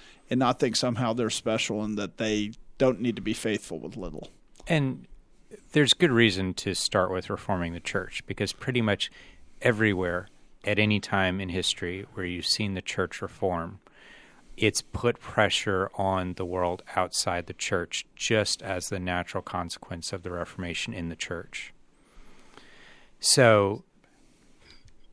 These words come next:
Speaker 2: for example, right now, I could, s-, I bet you would say that there's, uh, there's,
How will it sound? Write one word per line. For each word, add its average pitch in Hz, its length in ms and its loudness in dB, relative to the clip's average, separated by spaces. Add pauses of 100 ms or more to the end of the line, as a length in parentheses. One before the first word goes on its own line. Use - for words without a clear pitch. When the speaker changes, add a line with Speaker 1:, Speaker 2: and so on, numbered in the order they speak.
(280)
Speaker 2:
for 131 360 6
example, 101 640 -2 (800)
right 123 320 8
now, 101 340 6 (140)
I 117 140 4
could, - 180 -6
s-, - 160 -4 (120)
I 117 80 2
bet 113 260 4
you 104 240 2 (880)
would 147 140 2
say 156 180 6
that 139 120 6
there's, 127 260 2
uh, 131 300 -4
there's, 120 260 0